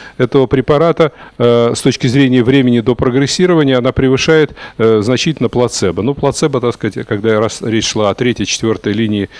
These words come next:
лечения, которые, собственно, не существует, э, в стандартах, то, в общем,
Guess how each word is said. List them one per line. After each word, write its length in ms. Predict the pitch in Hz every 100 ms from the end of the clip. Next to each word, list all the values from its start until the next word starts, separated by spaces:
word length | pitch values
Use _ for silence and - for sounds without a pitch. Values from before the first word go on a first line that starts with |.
| - -
лечения, 480 | 110 - 165 143
которые, 380 | - 110 120 110
собственно, 360 | - 117 - 117
не 120 | 123
существует, 720 | - 131 143 - 107 98 92 -
э, 220 | - 104 104 107
в 60 | -
стандартах, 580 | 127 127 175 180 165 - - - -
то, 260 | 117 113 101
в 80 |
общем, 260 | 143 -